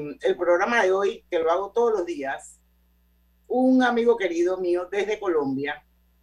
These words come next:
me mandó un escrito del gran Eduardo Galeano. Eduardo Galeano era un periodista, escritor uruguayo, fallecido ya,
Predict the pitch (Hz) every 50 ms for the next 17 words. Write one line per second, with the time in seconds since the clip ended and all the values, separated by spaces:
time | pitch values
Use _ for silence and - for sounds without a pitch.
0 | _ _ _ _ - - 233 240 240 226 214 202 196 196 196 202 196 190 170 -
1 | _ _ _ _ _ _ _ _ _ - 220 240 254 247 226 - - 247 233 240
2 | 226 - - 220 220 185 - - - 180 170 170 165 180 180 180 180 180 180 185
3 | 175 - - 202 190 185 180 160 165 165 190 175 156 151 170 185 185 160 151 131
4 | 127 131 135 151 160 170 190 202 185 175 165 160 165 165 170 180 190 185 175 170
5 | 175 170 170 - 196 175 151 139 139 147 151 151 - - 175 175 170 - _ -
6 | - 160 160 165 - 175 180 175 175 175 175 190 170 - - - - - - -
7 | - - - - _ _ _ _ _ _ _ _ _ _ _ _ _ _ _ _
8 | _ _ _ _ - 170 175 180 185 170 - - 233 220 202 196 190 190 180 160
9 | 156 151 156 165 175 175